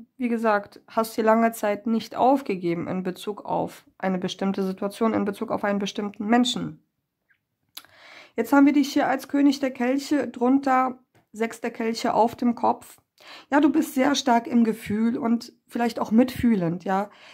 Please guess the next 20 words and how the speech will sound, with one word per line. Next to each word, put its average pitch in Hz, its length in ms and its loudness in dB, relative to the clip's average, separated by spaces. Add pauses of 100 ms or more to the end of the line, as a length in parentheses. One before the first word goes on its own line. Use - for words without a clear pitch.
Sensibel, 233 540 4
sentimental 220 1000 0
und 214 380 -8 (500)
du 226 200 0
willst 285 280 4
niemanden 254 440 4
verletzen, 226 560 -2
hab 196 160 -4
ich 190 100 -8
hier - 200 -6
auch 175 140 -4
den 190 200 -8
Eindruck. 180 640 -6 (1300)
Dir 277 120 2
ist 247 120 0
es 254 120 -6
total 254 420 2
wichtig, 269 360 0
hier 220 220 -2
wirklich 226 580 -2